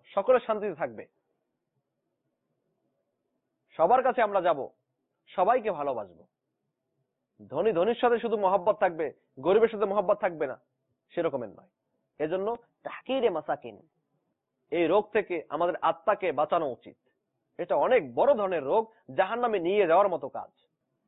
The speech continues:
প্রিয় ইসলামী ভাইয়েরা এবং মাদানী চ্যানেলের দর্শকবৃন্দ, হযরত সৈয়দুনা হুসাইন রহমতুল্লাহ আলাই তিনি ইরশাদ ফরমান যে, "আমি সৈয়দুনা মারুফ কারহি রহমতুল্লাহ আলাই তার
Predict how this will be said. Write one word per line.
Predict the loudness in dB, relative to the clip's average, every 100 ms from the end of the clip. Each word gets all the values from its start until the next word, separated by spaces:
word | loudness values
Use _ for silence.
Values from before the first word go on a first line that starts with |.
| -2
প্রিয় | 2 2
ইসলামী | 2 -2 -2
ভাইয়েরা | 0 0 0 -2
এবং | -2 -2
মাদানী | -2 -2 -2
চ্যানেলের | -2 -2
দর্শকবৃন্দ, | -2 -4 -4 -6 -8 -10 -14 _
হযরত | -2 0 2 2
সৈয়দুনা | 2 0 2 0 -4 _ _ _ _ _ _ _ _ _ -6
হুসাইন | -2 4 4 4
রহমতুল্লাহ | 0 -4 -4 0 2
আলাই | 2 -2 -6 _ _ _ _ _ _ _ _ _ _
তিনি | -6 0
ইরশাদ | 0 0 -2 0
ফরমান | -4 -4 -6 -10 _ _ _
যে, | -4 2
"আমি | 4 4 -2 -4 -10 _ _ _ _
সৈয়দুনা | -2 0 2
মারুফ | 4 4 2 2
কারহি | 2 2 2
রহমতুল্লাহ | 2 0 -8 -4 -2 2 4
আলাই | 4 0 -4 _ _ _ _ _ _ _ _ _ _
তার | 4 6 4